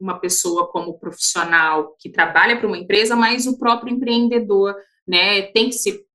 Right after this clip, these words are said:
preocupar com isso também. Não é que você vai ser um personagem, mas não, é só tomar cuidados, você vai aprendendo, né, a tomar cuidados que talvez você não tomava e que vinha comprometendo aí a sua imagem profissional, que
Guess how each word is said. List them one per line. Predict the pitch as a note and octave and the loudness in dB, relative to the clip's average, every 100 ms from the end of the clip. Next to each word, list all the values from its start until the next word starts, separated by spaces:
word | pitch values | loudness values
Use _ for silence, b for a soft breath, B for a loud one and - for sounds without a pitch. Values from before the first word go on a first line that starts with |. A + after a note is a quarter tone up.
| - | -4
preocupar | G3 F#3+ - F3+ - | -2 -2 2 0 0
com | F#3 | -12
isso | E3+ - - | -8 -8 -8
também. | F3 E3+ D#3+ D#3+ | -14 -8 -6 -4
Não | A#3+ | -2
é | A4+ | -4
que | A4+ | -4
você | F4 C4+ A#3+ | -4 -4 -4
vai | A3 A3+ | 0 0
ser | A3 - - E3 F#3+ F#3+ E3 | 0 -4 -6 -4 0 0 0
um | E3 E3 - - | -8 -18 -20 -12
personagem, | F#3 F3 - G3 C3 A#3 C4+ | -8 -6 -6 -4 -6 -4 -4
mas | G4+ F4 | -4 -4
não, | D#4+ D#4 C4 | 0 2 2
é | |
só | C4 C#4+ D4 | 2 2 0
tomar | D4+ C#4 C#4+ | 0 0 0
cuidados, | C#4+ A3 G3+ G#3 G#3 F3+ - | -4 2 4 6 4 0 -10
você | G3 A3+ | -2 0
vai | A3 A3 | 4 2
aprendendo, | B3 C4 C#4 C4 B3 C4+ D4+ A3+ | 0 -2 2 2 2 0 0 0
né, | G#3 G#3 B3 B B B | 2 0 -2 B B B
a | G4 | 0
tomar | A4 G#4+ G#4 G#4 G#4 G4+ B _ | 2 2 2 2 2 0 B _
cuidados | E4 C4 A#3+ C#4 C4 | 0 2 4 4 2
que | C4+ | -2
talvez | C4 A#3+ A#3+ | 0 2 2
você | A#3 A#3 G#3+ | 2 0 0
não | G#3+ | 0
tomava | G#3+ G3 G#3 C4 C4 | -2 0 2 4 4
e | C4 | 2
que | C#4+ | -2
vinha | C#4 D4+ D#4 | -4 0 0
comprometendo | D#4+ D#4 D#4 D#4+ - C4+ C4+ C4 | 0 0 0 -2 -2 2 4 4
aí | C4+ A#3 A#3 - - | 4 2 0 -6 -6
a | |
sua | B3+ C4 | -4 0
imagem | B3+ A#3 A#3 C4 | 4 4 4 2
profissional, | B3+ A#3+ - - - E4+ G3 - | 2 -2 -4 -6 -2 0 0 0
que | _ | _